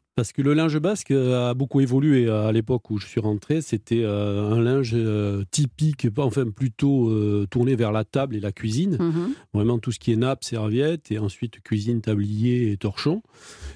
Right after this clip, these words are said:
Speaker 1: Et, euh, dans des coloris très, très typiques, c'est-à-dire, c'est-à-dire le rouge, le vert et le blanc. Donc on tournait beaucoup autour de ce, de ces couleurs-là.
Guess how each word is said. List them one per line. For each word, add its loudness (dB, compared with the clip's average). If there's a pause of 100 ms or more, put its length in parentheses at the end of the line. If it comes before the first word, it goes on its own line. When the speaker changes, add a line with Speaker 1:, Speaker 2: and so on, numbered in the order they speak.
(240)
Speaker 1:
Et, 6
euh, 2
dans 0
des 2
coloris 2
très, -2
très -2
typiques, -4
c'est-à-dire, 0
c'est-à-dire 0
le 4
rouge, 2
le 2
vert 0
et 0
le 0
blanc. -4 (400)
Donc 0
on 0
tournait 2
beaucoup 2
autour -2
de -2
ce, -6
de 0
ces -2
couleurs-là. 0